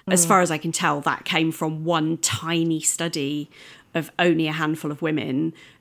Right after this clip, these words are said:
Speaker 1: who they were measuring because they had reported back pain. So chances are they were all wearing the wrong bra size.
Speaker 2: The wrong size bra. Always follow it up. Or if it says, "Research says,"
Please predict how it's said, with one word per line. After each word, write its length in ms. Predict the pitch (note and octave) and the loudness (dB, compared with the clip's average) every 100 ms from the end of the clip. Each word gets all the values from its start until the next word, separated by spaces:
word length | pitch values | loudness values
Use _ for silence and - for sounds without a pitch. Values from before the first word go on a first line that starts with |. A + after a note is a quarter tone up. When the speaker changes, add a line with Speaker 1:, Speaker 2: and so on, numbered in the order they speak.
| D3+ | -4
Speaker 1:
who 420 | E3+ D#3+ D#3 D#3 | 0 2 2 0
they 280 | - - D#3+ | -2 -2 -2
were 440 | D#3 D3+ D3 D3 D3 | 0 -2 -2 -2 -4
measuring 500 | E3 F3 E3+ D#3+ D#3+ | -2 -2 -2 -4 -4
because 480 | E3+ - - F#3 - | -6 -6 -2 0 0
they 140 | D#3+ | -2
had 220 | D#3+ E3 E3+ | -2 -4 -8
reported 520 | - D#3+ D3+ - D3 | -4 -2 -2 -6 -4
back 240 | D#3+ - | -6 -8
pain. 460 | - - B2 F#2 D3 - _ - - - - - _ | -14 -8 -6 -6 -8 -14 _ -20 -20 -20 -20 -20 _
So 580 | - - G#3 F3+ E3+ E3 - | 4 6 6 6 4 2 2
chances 580 | - A3 G#3+ D#3 F3+ A#3 | 4 6 6 4 6 6
are 500 | G#3+ C#3 A#2+ F#3 B3 - _ | 8 6 4 2 2 -6 _
they 180 | - F#3+ | 4 4
were 160 | F#3 F#3 | 4 2
all 360 | F#3 F#3 F3+ | 4 4 4
wearing 680 | F3 F#3 F#3+ F3 E3+ E3+ E3+ | 4 6 6 4 4 2 2
the 120 | F#3 | 2
wrong 340 | E3+ E3 E3 E3 | 2 4 2 2
bra 240 | G3+ A#3 | 4 4
size. 320 | B3 - - | 4 0 0
Speaker 2:
The 80 | G#3 | 4
wrong 100 | G3 | 6
size 380 | F3+ - G3 G3+ | 6 4 2 2
bra. 480 | C4 F3+ E3+ D#3 F3 - _ | 4 6 6 2 -2 -10 _
Always 600 | A#3+ D4+ D4+ D4+ D#4+ C#4+ | 6 8 8 8 6 2
follow 480 | - - B3 B3 A#3+ | -6 -2 6 6 6
it 100 | A#3 | 6
up. 320 | A#3 G3+ - - | 6 4 4 4
Or 220 | G#3 - | 4 4
if 140 | F#3+ | 0
it 40 | A3+ | 0
says, 240 | C#4+ C4 | 2 2
"Research 640 | A3 B3 C#4 - C#4 B3+ - | 2 2 2 4 4 4 0
says," 360 | - G3+ D#3+ | 0 4 4